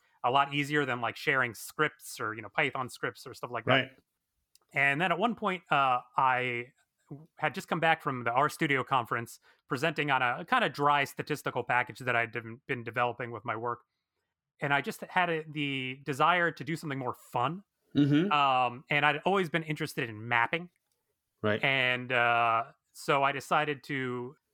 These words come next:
Speaker 1: try to produce a package that would create maps in R.
Speaker 2: Mm-hmm.
Speaker 1: Um, and that is how I started writing,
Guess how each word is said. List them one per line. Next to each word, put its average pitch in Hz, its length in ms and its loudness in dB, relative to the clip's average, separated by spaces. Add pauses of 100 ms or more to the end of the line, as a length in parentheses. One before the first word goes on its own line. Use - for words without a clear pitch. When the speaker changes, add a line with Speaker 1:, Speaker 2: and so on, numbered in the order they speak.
(220)
Speaker 1:
try 190 440 0
to 170 500 -6 (100)
produce 160 300 -10
a 135 80 -12 (180)
package 156 640 -2 (560)
that 131 300 2 (300)
would 127 560 -2 (120)
create 131 460 -6
maps 156 400 0
in 139 140 -10
R. 123 360 2 (760)
Speaker 2:
Mm-hmm. 117 160 4
Speaker 1:
Um, 107 280 -2 (220)
and 127 180 -4
that 139 240 2
is 123 100 -6
how 127 240 2
I 120 440 0 (260)
started 123 340 -2
writing, 117 560 -4